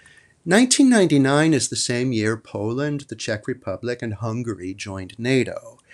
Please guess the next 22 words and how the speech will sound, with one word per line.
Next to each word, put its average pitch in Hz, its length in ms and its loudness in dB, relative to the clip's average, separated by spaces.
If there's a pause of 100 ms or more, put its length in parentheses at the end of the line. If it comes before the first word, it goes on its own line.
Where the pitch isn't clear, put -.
(260)
and 139 180 4
there 156 140 4
was 156 160 0
a 160 60 -2
great 160 400 -4
deal 165 300 0
of 143 120 -4
rationalization 131 1040 -4
of 92 140 -10
this 101 260 -4
move 92 260 -6
at 95 120 -8
the 101 100 -10
time 85 420 -6
on 135 140 -2
the 113 60 -4
grounds 107 400 -2
that - 180 -10
these 107 240 0
states - 460 -4
were 98 240 -2
always 135 720 2